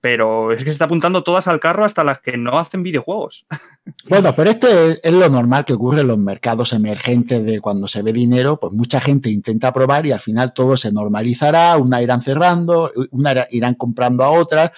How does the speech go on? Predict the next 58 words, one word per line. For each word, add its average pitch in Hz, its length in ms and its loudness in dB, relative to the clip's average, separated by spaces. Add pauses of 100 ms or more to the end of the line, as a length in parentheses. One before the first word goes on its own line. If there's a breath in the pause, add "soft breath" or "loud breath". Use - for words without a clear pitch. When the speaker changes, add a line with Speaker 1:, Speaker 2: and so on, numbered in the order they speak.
(180 loud breath)
Speaker 2:
como 139 240 2
pasó 131 240 0
en 165 60 4
la 165 120 4
telefonía, 190 760 2
como 123 260 -2
pasó 135 380 0
en, 123 400 2 (240 soft breath)
en 123 120 0
muchas 143 360 2
cosas - 300 -10
cuando 110 200 -6
abre 101 140 -10
el 98 60 -10
mercado, 90 380 -20
que 139 80 -8
al 123 60 -8
final 135 400 0 (320 soft breath)
primero 156 380 4
empieza 165 320 4
todo 170 160 4
el 170 60 4
mundo 175 260 4
a 107 40 0
sacar 170 520 0
y 120 100 -6
al 107 100 -4
final 117 380 -4
pues 123 160 0
llegan 117 300 -2
y 139 80 0
se - 120 -8
asientan 117 520 0
unas 104 160 -4
cuantas 98 400 -10
y 120 40 -4
esto 123 200 -2
pues - 120 -18
pasará, 127 460 -2
a 131 60 2
lo 110 80 -4
mejor 127 280 -4
esta 131 200 -2
llegará, 123 480 0 (260 loud breath)
la 123 580 2
irá 127 200 -2
a 113 40 -4
comprar 113 260 -4
a 107 120 -2
otra 170 300 2
o 143 80 4
la 123 80 2
otra 127 160 2
se - 100 -4
fusionará, 127 520 -2
una 127 220 0
se 117 140 -8
disgregará 113 540 -2